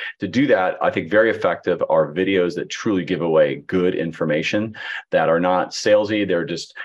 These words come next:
"Here's what you need to go do by yourself." And for a doctor, that could be a lot of things. "Hey, listen, you got E D problems. Stop eating crappy.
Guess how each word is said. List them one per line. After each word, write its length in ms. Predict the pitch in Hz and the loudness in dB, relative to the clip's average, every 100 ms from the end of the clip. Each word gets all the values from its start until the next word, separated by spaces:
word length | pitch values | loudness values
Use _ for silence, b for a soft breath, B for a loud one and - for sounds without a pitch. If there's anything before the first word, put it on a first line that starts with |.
| B B | B B
"Here's 340 | - 135 147 | -2 0 0
what 120 | 139 110 | 0 0
you 60 | |
need 100 | 110 | 0
to 80 | 107 | 0
go 100 | 98 | -2
do 220 | 87 95 | 0 0
by 180 | 80 - | 2 0
yourself." 480 | 78 80 - 78 - | 0 0 2 2 0
And 100 | 82 | -4
for 100 | 90 | 0
a 60 | |
doctor, 280 | - 151 - | 2 0 2
that 120 | 95 | 0
could 60 | - | 0
be 60 | 76 | -2
a 100 | - | 0
lot 300 | 85 95 - | 2 2 0
of 80 | |
things. 220 | - - - | -2 -4 -2
"Hey, 180 | 202 | -2
listen, 440 | 90 120 - 71 73 | 2 0 0 -2 0
you 80 | 90 | 0
got 140 | 92 | 0
E 120 | 107 | 0
D 180 | 101 113 | -2 -4
problems. 420 | 120 87 - 78 | -2 0 0 -4
Stop 380 | - - 95 95 | -2 0 0 0
eating 240 | 120 120 123 | -2 0 0
crappy. 500 | - 71 - 64 | -2 -2 -4 -8